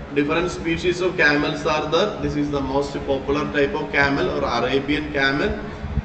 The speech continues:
This is the Bactrian camel, common in colder countries like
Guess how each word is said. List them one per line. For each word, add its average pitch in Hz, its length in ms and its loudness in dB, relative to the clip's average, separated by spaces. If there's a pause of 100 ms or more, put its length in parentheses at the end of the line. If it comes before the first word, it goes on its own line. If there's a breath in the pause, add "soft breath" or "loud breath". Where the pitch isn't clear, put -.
(120)
This 170 160 -2
is 160 140 -4
the 165 120 2
Bactrian 170 760 4
camel, 156 440 2 (160)
common 139 380 2
in 156 260 -4
colder 143 520 2
countries 143 460 -2
like 135 340 -2